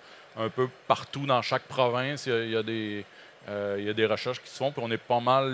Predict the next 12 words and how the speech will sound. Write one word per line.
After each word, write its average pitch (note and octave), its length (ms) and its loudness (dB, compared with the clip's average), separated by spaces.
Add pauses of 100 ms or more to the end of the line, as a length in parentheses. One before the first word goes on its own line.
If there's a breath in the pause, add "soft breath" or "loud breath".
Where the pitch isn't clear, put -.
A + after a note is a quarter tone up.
leader. A#2+ 560 2
Euh, A2+ 120 4 (220 loud breath)
c'est C3 80 0
sûr C#3+ 180 4
que - 60 4
la, A#2 220 8
la A2 120 2
chair C3+ 340 2
en B2 100 0
production A#2+ 360 -2
laitière, B2 320 0 (220)
euh, A2 160 0